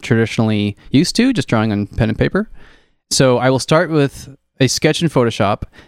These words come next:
and then I will export the sketch to Illustrator, and then I'll draw lines on top of that, and then I'll export the lines back into Photoshop, which is totally fine. A lot of people do that.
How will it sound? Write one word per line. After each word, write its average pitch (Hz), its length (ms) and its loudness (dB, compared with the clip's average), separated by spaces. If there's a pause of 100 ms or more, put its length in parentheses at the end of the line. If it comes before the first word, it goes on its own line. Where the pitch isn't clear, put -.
(120)
and 123 160 4
then 123 180 2
I 117 160 0
will 113 160 2
export 151 380 0
the - 40 -8
sketch - 340 -2
to 147 200 2
Illustrator, 107 640 -2
and 120 100 2
then 113 60 2
I'll 113 120 0
draw 120 160 2
lines 120 360 0
on 117 80 0
top 110 240 -2
of 98 80 -6
that, 101 400 0
and 117 80 2
then 113 80 2
I'll 107 80 -2
export 135 380 0
the 123 80 -2
lines 110 340 0
back 113 300 -2
into 104 500 -2
Photoshop, - 480 -6 (640)
which - 280 0
is 113 300 -2
totally 196 280 2
fine. 113 280 0
A 123 40 0
lot 123 100 2
of 127 60 -2
people 147 180 0
do 120 140 2
that. 104 300 -2